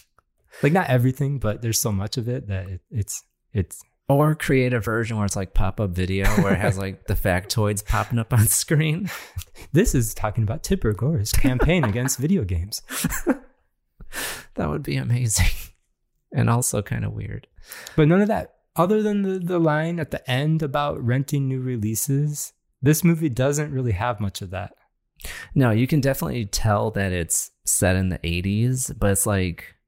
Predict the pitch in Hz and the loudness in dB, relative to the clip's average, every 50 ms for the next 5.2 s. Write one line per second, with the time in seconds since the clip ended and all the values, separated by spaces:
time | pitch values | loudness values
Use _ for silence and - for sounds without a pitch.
0 | _ _ _ _ _ _ _ _ - - 117 117 127 - - - - - 110 101 | _ _ _ _ _ _ _ _ 0 4 4 6 6 4 2 0 -2 0 0 0
1 | 101 113 131 143 156 160 - - - - _ _ _ _ _ - - 101 98 - | 0 0 0 -2 -2 -2 -4 -6 -8 -10 _ _ _ _ _ -2 0 0 2 2
2 | 107 110 110 101 107 107 107 101 92 92 90 - - - 95 92 95 110 123 - | 2 2 2 0 0 2 4 4 6 4 2 0 -2 -2 -2 0 0 -2 -2 -4
3 | - - - 82 92 90 85 - - _ _ _ _ _ _ _ _ _ _ _ | -8 -10 -6 -2 -2 -2 -2 -4 -8 _ _ _ _ _ _ _ _ _ _ _
4 | _ - - - 98 104 107 107 - 117 113 110 110 107 107 104 101 95 95 92 | _ -2 2 4 4 4 4 2 0 -2 -2 -2 -2 -2 -2 -2 -2 -2 -2 -2
5 | 95 - - - | -4 -4 -6 -8